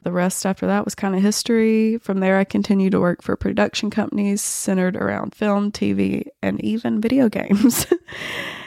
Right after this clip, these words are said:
And I currently work for an amazing company called Script Reader Pro.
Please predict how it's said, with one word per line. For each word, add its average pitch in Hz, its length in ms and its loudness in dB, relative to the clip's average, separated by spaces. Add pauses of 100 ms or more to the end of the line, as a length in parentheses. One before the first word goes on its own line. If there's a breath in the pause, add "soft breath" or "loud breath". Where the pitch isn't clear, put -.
(140 loud breath)
And 190 400 2
I 220 120 2
currently 240 380 0
work 190 220 2
for - 100 -2
an 196 80 2
amazing 190 420 0
company 208 400 0
called - 400 -4
Script - 380 -4
Reader 190 240 2
Pro. 240 600 2